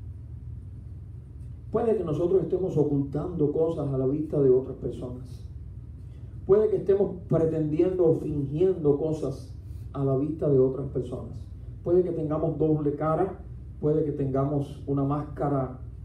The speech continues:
puesta en el sentido figurado, pero a Dios no lo vamos a poder engañar, porque Él examina hasta lo profundo de nuestra vida.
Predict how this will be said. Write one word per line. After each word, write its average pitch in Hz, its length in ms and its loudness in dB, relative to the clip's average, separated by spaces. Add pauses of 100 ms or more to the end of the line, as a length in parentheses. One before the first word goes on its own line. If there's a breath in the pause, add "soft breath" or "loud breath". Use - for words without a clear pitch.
(180)
puesta 160 340 2
en 147 120 -4
el 135 100 -2
sentido 135 380 2
figurado, 135 580 4 (1700)
pero 127 200 4
a 120 40 2
Dios 135 180 4
no 143 80 2
lo 131 120 8
vamos 131 260 0
a 123 100 -4
poder 123 260 4
engañar, 123 520 -2
porque 117 440 0
Él 151 80 2
examina 170 840 0
hasta 147 240 0
lo 139 160 6
profundo 165 560 0
de 147 80 0
nuestra 135 320 -2
vida. 123 280 0